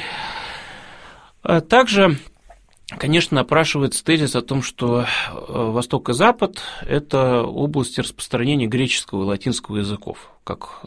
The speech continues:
э, понятно, что в империи существовало множество языков местных, но греческий и латинский, они имели вот такой статус К Н Э, да, то есть обще-, обще-, э, употребительных языков в-, в-, ме-, межэтнического, межкультурного общения.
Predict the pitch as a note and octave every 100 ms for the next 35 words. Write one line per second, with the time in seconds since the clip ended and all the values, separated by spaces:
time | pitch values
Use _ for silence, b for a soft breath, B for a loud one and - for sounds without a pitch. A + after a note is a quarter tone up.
0 | - G2+ F#2+ B2+ B2+ - G2+ A2 A2+ G#2
1 | - - G2 A#2 A2+ - - F#2 A2+ A#3
2 | B3 G3 E3 - A#2+ - G#2 G2 A2+ G#2
3 | - - G#2+ A#2+ B3 C#4 - A2+ C3 C#3+
4 | A#2 G#2 - - G#2+ - G#2+ - - -
5 | A2+ G#2+ F2+ - G#2 G#2 - - - -
6 | - - - - - - - - - -
7 | G#2+ A#2+ F3 B2 - G2 G#2+ E3 D#3 G#2+
8 | G2 - - - - G#2 A2+ B2+ - A#2+
9 | B2 C3 - A#2 B2 C3 C#3+ - - G#2
10 | A2+ - G2+ G2 G#2 G2 G2 - A2 D#2+
11 | G#1+